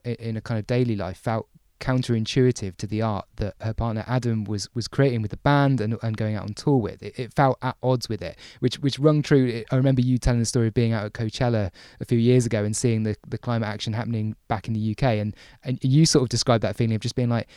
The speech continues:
"This, this feels jarring, this feels wrong. On one level we're doing this, and then this other, other thing going on." So really, really impactful way of just sort of describing that, I thought.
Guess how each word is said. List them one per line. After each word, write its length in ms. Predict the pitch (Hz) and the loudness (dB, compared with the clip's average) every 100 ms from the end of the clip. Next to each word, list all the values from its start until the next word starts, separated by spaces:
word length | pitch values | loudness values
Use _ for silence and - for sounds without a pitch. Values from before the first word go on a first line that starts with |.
| - _ - | -20 _ -6
"This, 160 | 165 - _ _ _ _ | -6 -6 _ _ _ _
this 160 | 165 - | -2 2
feels 200 | 185 143 | 4 4
jarring, 420 | - 139 131 110 | 4 6 6 2
this 140 | 117 | -2
feels 200 | - 143 | -2 -2
wrong. 340 | 113 139 131 110 | 4 6 6 4
On 140 | 104 | 0
one 160 | 117 147 | 2 4
level 200 | 143 123 | 4 2
we're 60 | |
doing 220 | 120 113 104 | 2 2 6
this, 320 | 147 107 - | 6 6 -2
and 160 | 123 | -4
then 100 | 120 | -2
this 120 | 117 117 | 0 0
other, 220 | 123 120 - | 0 -2 0
other 200 | 135 127 | 0 0
thing 180 | 117 110 | 0 0
going 260 | 110 107 | 0 0
on." 220 | 110 101 | -2 -4
So 220 | 92 110 98 - - _ - | -6 -6 -8 -12 -20 _ 2
really, 220 | 147 143 | 6 8
really 160 | 135 127 | 6 4
impactful 640 | 127 120 117 - 113 101 - | 0 -2 -6 -6 -8 -8 -4
way 240 | 120 117 | 0 0
of 180 | 107 - | -2 -8
just 160 | 110 | -10
sort 160 | - 107 | -8 -10
of 40 | |
describing 580 | - 110 - 135 135 104 | -6 -6 -2 0 0 -2
that, 160 | 98 - | -6 -10
I 60 | |
thought. 380 | 98 - 95 90 | -12 -10 -10 -10